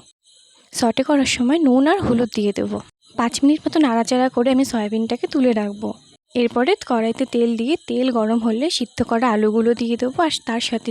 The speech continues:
দিয়ে দেবো নুন আর হলুদ। দিয়ে ভালো করে দু পাঁচ মিনিট আলুটাকেও ভেজে নেব। আলু থেকে তেলটা স্কুইজ করে বার করে নেব। এই তেলটা দিয়ে আমি রান্না করব। আর গরম মশলা, তিরিশ সেকেন্ড মতো নাড়াচাড়া করে তারপর দিয়ে দিলাম আদা বাটা। আমি তেলে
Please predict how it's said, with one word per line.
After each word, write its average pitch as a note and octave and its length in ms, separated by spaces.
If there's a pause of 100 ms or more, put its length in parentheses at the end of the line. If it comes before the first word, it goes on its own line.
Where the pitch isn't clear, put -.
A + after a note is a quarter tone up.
দিয়ে G#3+ 220
দেবো B3+ 160 (120)
নুন A#3+ 240
আর D#4 140
হলুদ। G3+ 260 (440)
দিয়ে C4+ 220
ভালো A3 260
করে C4 160 (100)
দু A#3 140
পাঁচ G#3+ 120 (100)
মিনিট C4 200 (200)
আলুটাকেও G#3+ 500
ভেজে A3+ 280
নেব। F#3 140 (480)
আলু B3 220
থেকে C#4+ 160 (240)
তেলটা B3 320
স্কুইজ - 260 (100)
করে C4 240
বার G#3+ 120 (100)
করে A#3+ 240
নেব। A3+ 140 (200)
এই A#3 120
তেলটা A#3 300
দিয়ে F4+ 140
আমি F#4+ 140
রান্না A3 320
করব। G3 240
আর A#3+ 120
গরম A3+ 280
মশলা, A3+ 360 (460)
তিরিশ B3 300
সেকেন্ড B3 280
মতো A#3+ 140 (100)
নাড়াচাড়া A#3 480
করে F#4 160 (120)
তারপর G#3+ 320
দিয়ে G#3+ 180
দিলাম C4+ 180 (100)
আদা A3 220
বাটা। - 240 (460)
আমি C4+ 220
তেলে C4 180